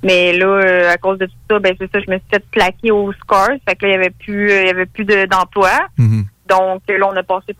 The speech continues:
Speaker 1: trois mois en confinement. Euh, je me suis entraînée, mais j'ai pas fait grand-chose, là, à cause qu'on pouvait pas sortir. Fait que, après ça, ben, moi puis, euh, Joël, dans le fond, mon chum, on s'était mis comme, euh, au clair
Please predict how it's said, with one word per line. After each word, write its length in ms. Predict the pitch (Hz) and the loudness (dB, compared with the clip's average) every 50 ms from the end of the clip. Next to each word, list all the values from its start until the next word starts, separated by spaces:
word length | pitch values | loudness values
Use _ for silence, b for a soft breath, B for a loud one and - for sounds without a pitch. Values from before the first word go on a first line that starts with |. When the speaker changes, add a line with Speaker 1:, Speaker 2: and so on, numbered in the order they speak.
| _ | _
Speaker 1:
trois 220 | - 196 190 185 180 | 0 2 2 2 0
mois 240 | 185 196 202 196 190 | -2 -2 -2 -2 -2
en 60 | 190 | -2
confinement. 960 | _ 190 196 196 _ 208 190 185 185 180 175 170 190 226 240 254 254 240 214 | _ -6 -6 -6 _ -6 -4 -2 0 0 0 0 -2 -2 -2 -2 -2 -2 -2
Euh, 520 | 185 160 165 - - - - - - 175 185 | -2 -2 -2 -2 -2 -2 -4 -2 -2 0 -2
je 120 | - - | -2 -2
me 80 | 180 185 | -4 -4
suis 100 | - 190 | -2 -4
entraînée, 360 | 185 180 - 185 185 196 202 | -4 -2 -2 -4 -2 -2 -2
mais 100 | 202 196 | -2 -2
j'ai 120 | 180 190 | -4 -2
pas 120 | - 185 185 | -2 -4 -2
fait 160 | - 185 185 | -2 -2 0
grand-chose, 600 | 190 190 180 175 175 185 - 202 208 285 311 294 | 0 0 2 2 0 0 0 0 0 0 0 0
là, 80 | 294 294 | 0 0
à 40 | 277 | 0
cause 160 | - 208 202 | -2 -6 -4
qu'on 120 | - 190 185 | -2 -6 -4
pouvait 160 | - - 180 | -2 -4 -2
pas 140 | - 190 196 | -2 -2 -2
sortir. 340 | - 180 175 - - 254 330 415 392 370 - - B B B B B B B B B B B B B - - | -2 -6 -6 -2 -2 0 0 0 -2 -2 -6 -16 B B B B B B B B B B B B B -2 0
Fait 100 | 196 185 | 0 0
que, 280 | 185 - 208 190 190 190 - - _ | 2 0 2 2 2 0 -2 -4 _
après 420 | 202 233 - - - - 277 277 262 - - - - | -2 -2 -2 -4 -6 -2 -2 -2 -2 -2 -10 -6 -2
ça, 320 | 254 240 240 254 285 320 339 269 | 0 2 2 2 0 -2 -2 0
ben, 380 | 226 208 202 190 190 190 190 | 0 0 0 0 -2 -4 -6
moi 280 | 190 190 196 196 202 214 226 _ - | -8 -10 -8 -4 -4 -6 -6 _ -18
puis, 260 | - 208 208 208 208 | -12 -8 -4 -2 0
euh, 500 | 196 196 190 190 190 190 185 185 185 196 190 | 0 2 2 2 2 2 2 0 -2 -4 -4
Joël, 480 | 196 190 190 185 185 190 214 240 240 | -2 0 2 2 2 2 0 -2 -4
dans 80 | 220 196 | -4 -6
le 60 | 196 - | -6 -4
fond, 80 | 202 196 | -6 -4
mon 120 | 190 185 | -4 -4
chum, 220 | 185 - 208 202 196 | -4 -4 -6 -4 -4
on 100 | 196 196 - | -6 -4 -6
s'était 220 | 208 - - 190 | -6 -2 -2 0
mis 220 | 190 196 202 202 202 | 0 2 0 0 0
comme, 320 | - - 202 196 196 196 | 2 0 0 2 2 0
euh, 340 | 196 190 185 185 185 185 185 | 2 2 2 2 2 2 0
au 80 | 180 | 0
clair 540 | 180 - - 214 202 185 190 190 190 196 196 | -4 -4 -2 0 2 2 2 2 0 -2 -4